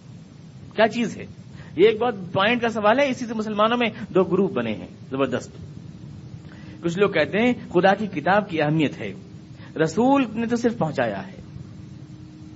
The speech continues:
بس اس کی رحمت یہی ہے کہ اس نے کتا-، اس خط کو ہم تک پہنچا دیا اللہ تعالیٰ کے۔ رسول تو ڈاکیا ہے، رسول تو چٹھی رسا ہے، رسول نے تو خدا کا خط پہنچایا اور ہدایت کے سارے اصول اس کتاب کے اندر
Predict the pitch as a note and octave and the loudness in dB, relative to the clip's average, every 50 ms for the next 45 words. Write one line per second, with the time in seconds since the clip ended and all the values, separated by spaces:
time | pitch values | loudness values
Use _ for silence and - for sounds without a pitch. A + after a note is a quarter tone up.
0 | - - - - - - - - - - - - - - - A#3+ B3 C4 A#3 C#4 | -14 -14 -14 -14 -16 -16 -16 -16 -16 -16 -16 -14 -2 4 4 6 6 6 2 4
1 | C#4 A#3+ A#3 A#3 B3 C#4 A3 B3+ C#4 C#4+ C#4 C#4 C4+ A#3 B3+ B3 A3+ B3 B3 G#3 | 6 6 6 8 6 4 2 2 0 0 2 2 2 2 0 -2 0 0 -2 -2
2 | G#3+ G3 A3+ - A3 G#3 - - G#3+ F#3 - G#3+ G3+ F#3+ G3 F#3 F3 E3 D#3+ C#3 | -2 -4 -2 -2 -2 -2 -2 -2 -4 0 0 0 0 0 -2 -8 -8 -8 -6 -2
3 | - C#3+ C3 C3 A#2 A#2 A#2 A2 - G#2+ G#2+ G2+ - - - - - - - - | 0 0 0 0 -2 -2 -2 -4 -4 -4 -6 -6 -6 -10 -14 -18 -18 -18 -18 -18
4 | - - - - - - - - - - - F3 F#3 A3 C#4 C4 C#4+ A#3 G#3 A3+ | -18 -18 -18 -16 -16 -16 -16 -16 -8 0 2 2 2 2 2 2 4 6 6 6
5 | A3+ G#3+ A3 A3 A3 F3+ E3+ D#3+ D#3 F3 E3+ A3 A#3 G3 G3 - F3+ F#3 F3 - | 6 6 4 4 4 4 4 4 0 0 -2 -2 -4 -6 -8 -8 -8 -6 -4 -2
6 | F#3+ D3 C3 C3 - F3+ D#3+ D#3 C#3 C#3 C#3+ - D3 F#3 F#3 E3+ D#3+ - D#3+ D3 | -2 -2 -2 -2 -2 -4 -4 -4 -4 -4 -4 -4 -4 -4 -4 -6 -4 -4 -2 -2
7 | C#3+ C3 C3 - E3+ C3+ - C3+ C#3 C3+ F3+ F3+ G3 G#3+ A3+ A3+ A#3 - D4 A3 | -2 -2 -4 -6 -6 -4 -2 -2 -2 0 4 6 6 6 6 4 0 -4 -4 2
8 | - F3 E3+ D#3 C#3+ E3 F#3 G#3 G#3+ G#3+ G3+ F#3+ - F#3 F3+ F3 D3+ C#3+ C#3+ F3+ | 2 4 4 4 4 6 6 4 4 2 -2 -2 0 0 0 0 0 -2 -2 -2
9 | A3+ A3+ F#3 G3+ F3 F3 - C3+ - B2 B2 - - C#3 - G#2+ G#2 A2+ | -4 -4 -4 -6 -6 -6 -6 -6 -4 -4 -6 -6 -6 -8 -8 -8 -6 -8